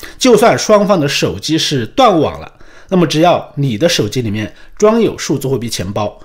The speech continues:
双方两个人同时装有数字货币钱包的话，你们的手机碰一下就可以交易，可以支付。这是第二点。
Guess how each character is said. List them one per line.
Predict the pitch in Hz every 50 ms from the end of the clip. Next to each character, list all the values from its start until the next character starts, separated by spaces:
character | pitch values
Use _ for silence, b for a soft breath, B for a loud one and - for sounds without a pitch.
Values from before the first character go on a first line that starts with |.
| b b b b
双 | - - - 214 208 208
方 | 220 208 196 202 - -
两 | 185 120 101
个 | 110 127 160
人 | 147 123 101 107 - - _
同 | - - 147 185
时 | - -
装 | 151 - 156 147
有 | 135 113
数 | - - 156 127
字 | 117
货 | 127 - -
币 | 120 113
钱 | - - 101 110
包 | 123 113
的 | 101
话， | - 135 117 - B B B B B
你 | - 120
们 | 123 131
的 | 135 127
手 | - - 101
机 | 98 120
碰 | 120 - - 254 208 107 80
一 |
下 | - - 131 - - - - - -
就 | - 131 117
可 | - 117
以 | 87 82
交 | - - 123 113 127
易， | 127 110
可 | - - -
以 | 101 71
支 | - - 104 104
付。 | - - - - - - - - - - - - - - - -
这 | - 135
是 | 117
第 | - 127 127
二 | 123 113
点。 | 98 -